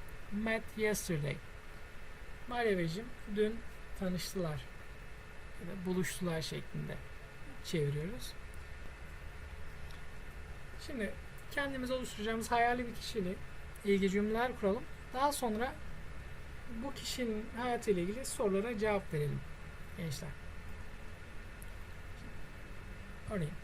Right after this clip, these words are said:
Ahmet was born in nineteen seventy-six in Burdur. Ahmet bin dokuz yüz yetmiş altıda Burdur'da doğdu.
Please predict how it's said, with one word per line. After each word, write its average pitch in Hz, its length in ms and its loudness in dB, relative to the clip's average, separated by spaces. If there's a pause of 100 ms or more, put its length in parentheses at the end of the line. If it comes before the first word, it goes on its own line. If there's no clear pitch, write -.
(260)
Ahmet 294 320 8
was 277 360 4
born 294 200 2
in 247 160 0 (420)
nineteen 247 500 0
seventy-six 214 1000 0
in 214 140 2
Burdur. 160 320 2 (1400)
Ahmet 254 340 8 (840)
bin 220 120 2
dokuz 214 160 0
yüz 208 80 0
yetmiş 208 240 0
altıda 190 360 -2
Burdur'da 170 420 2
doğdu. 147 200 0